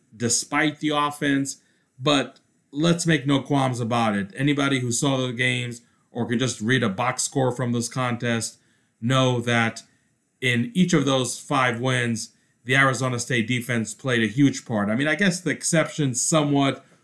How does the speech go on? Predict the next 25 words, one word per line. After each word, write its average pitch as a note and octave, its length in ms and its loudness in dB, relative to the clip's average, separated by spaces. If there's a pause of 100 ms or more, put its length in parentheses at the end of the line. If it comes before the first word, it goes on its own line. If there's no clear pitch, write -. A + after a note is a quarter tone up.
(180)
would C3 300 6
be C#3 120 6
the B2 100 2
Washington C3 400 0
State B2 340 0
game. A#2+ 400 0
After A#2+ 440 -2
all, A#2 380 2 (340)
that A#2+ 240 0
air C3+ 160 2
raid B2 200 2
offense A#2 480 0
by A#2 220 0
the A2 80 2
Cougars A#2 640 2 (320)
takes D3 260 2
a B2 60 -4
toll B2+ 420 4
on A2 260 0
many C3+ 220 2
defenses A#2+ 580 -2
in C3 80 0
the A#2+ 80 -4
Pac-twelve. A#2+ 640 -2
But D#3 360 2